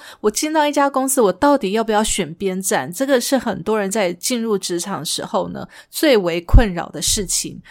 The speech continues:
如果不选边站，那他就孤零零的一个人，就没有任何的资源，在职场上面就有可能会走得比较孤单、辛苦一点哦。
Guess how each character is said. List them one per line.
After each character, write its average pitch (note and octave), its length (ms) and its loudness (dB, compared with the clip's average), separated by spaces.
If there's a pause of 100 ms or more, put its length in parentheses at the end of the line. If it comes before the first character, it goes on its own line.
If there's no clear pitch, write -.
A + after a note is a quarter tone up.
(240)
如 E4+ 120 4
果 D#4+ 160 6
不 D4 280 0
选 F3 400 2
边 A#3+ 400 -2
站， - 460 2
那 C4 140 -2
他 A#3+ 160 -2
就 A3 160 2
孤 A3 280 -4
零 A3+ 200 -2
零 A3 160 -2
的 A3 120 -2
一 - 140 -14
个 E3 200 -2
人， D#3+ 320 -6
就 C4+ 160 -2
没 C4 100 -2
有 A3+ 80 2
任 G#3 220 -2
何 E3+ 160 -10
的 E3 140 -6
资 F#3+ 280 -4
源， E3+ 280 -6
在 B3 200 2
职 A#3 160 -6
场 A3 240 -4
上 G#3 220 -2
面 G3+ 160 -4
就 A3 140 0
有 F3+ 180 -2
可 F#3 220 -8
能 E3+ 180 -12
会 G#3 180 -6
走 - 240 -6
得 - 140 -14
比 - 120 -20
较 F#3 200 -2
孤 G#3 300 -6
单、 G#3 360 0
辛 G#3+ 320 -6
苦 - 220 -12
一 F3 140 -10
点 - 320 -8
哦。 - 180 -16